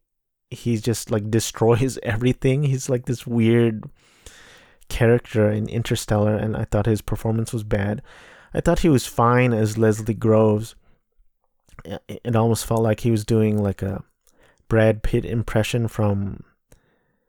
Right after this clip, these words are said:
um, that Tarantino movie. I can't think of the name. I just can't. I thought Robert Downey Junior was good.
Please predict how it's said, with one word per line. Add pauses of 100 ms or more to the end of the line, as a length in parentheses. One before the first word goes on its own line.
(640)
um, (280)
that
Tarantino
movie. (3000)
I
can't
think
of
the
name.
I
just
can't. (880)
I
thought
Robert
Downey
Junior
was
good.